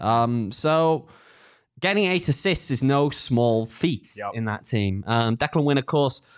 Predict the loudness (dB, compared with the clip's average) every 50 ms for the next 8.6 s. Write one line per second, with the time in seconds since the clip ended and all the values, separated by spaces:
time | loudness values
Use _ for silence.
0 | -20 _ -12 -4 -2 0 0 2 2 2 0 0 -2 -4 -4 -4 -2 0 0 0
1 | -2 -2 -4 -2 0 0 0 0 -2 -4 -8 _ _ -8 -4 -2 -2 -2 -2 -2
2 | -4 -4 -2 -2 -2 -2 -2 0 0 0 0 0 0 -2 -2 -2 -2 0 0 2
3 | 0 0 0 0 0 2 2 2 0 0 0 0 -2 -2 -4 -8 -6 -2 -2 0
4 | 0 -2 -4 -4 -2 0 0 0 -2 -2 -2 0 0 -2 -2 -4 -8 -8 -6 -6
5 | -6 -6 -6 -6 -4 -4 -2 -2 -2 -2 -2 0 -2 -2 -2 0 -2 -2 -2 -2
6 | -2 -2 -2 -2 -2 -6 -10 _ _ _ _ _ _ _ _ _ _ _ 0 0
7 | 2 2 2 2 4 4 4 4 2 2 2 0 0 -2 -6 -12 -12 -10 -6 -4
8 | -2 -2 0 0 0 0 0 2 2 0 0 -2